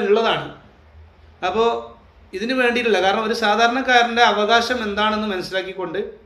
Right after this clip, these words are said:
പേപ്പർ ഏറ്റവും പെട്ടെന്ന് ശരിയാക്കി കൊടുക്കുകയും അവരെ കഷ്ടപ്പെടുത്താതെ ബുദ്ധിമുട്ടിക്കാതെ നല്ല രീതിയിൽ അവരോട് സഹകരിക്കുകയും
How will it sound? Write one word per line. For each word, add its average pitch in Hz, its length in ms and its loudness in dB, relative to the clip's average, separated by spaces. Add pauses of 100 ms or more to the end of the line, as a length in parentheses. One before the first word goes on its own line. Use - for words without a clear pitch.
(460)
പേപ്പർ 220 360 0
ഏറ്റവും 240 300 -2
പെട്ടെന്ന് 220 320 -4
ശരിയാക്കി 196 380 0
കൊടുക്കുകയും 190 400 -4
അവരെ 196 200 -4
കഷ്ടപ്പെടുത്താതെ 208 760 -4
ബുദ്ധിമുട്ടിക്കാതെ 175 680 -4 (1000)
നല്ല 175 240 -4 (120)
രീതിയിൽ 202 300 0 (680)
അവരോട് 226 380 4
സഹകരിക്കുകയും 220 520 2